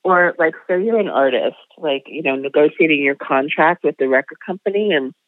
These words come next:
trying to get all your, you know, the writers in your contract, you need someone to do that. You need someone who knows how to do that. And it's the same thing. You know,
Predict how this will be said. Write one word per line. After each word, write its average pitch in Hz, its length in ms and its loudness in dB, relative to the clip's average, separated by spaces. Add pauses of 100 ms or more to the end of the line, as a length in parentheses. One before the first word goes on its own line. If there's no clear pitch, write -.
(1200)
trying 156 420 -2
to 151 100 -10
get 147 160 0
all 147 200 4
your, 143 360 0 (440)
you 160 120 -6
know, 143 200 -2
the 139 100 -6
writers 139 420 0
in 165 160 -16
your 143 120 -20 (100)
contract, 135 600 -4
you 214 200 -12
need 311 260 -20
someone 359 300 -16
to 269 80 -10
do 240 240 -6
that. - 320 -2
You 147 140 -12
need 320 160 -10 (100)
someone 196 200 -8 (100)
who 165 180 -10
knows 156 160 -8 (100)
how 151 100 -4
to 143 100 -8
do 147 160 -10
that. 131 160 -4
And 180 100 -4
it's 196 100 -20 (120)
the 311 80 -10 (100)
same 262 220 -4
thing. 185 260 -2 (460)
You 214 80 -2
know, 202 120 2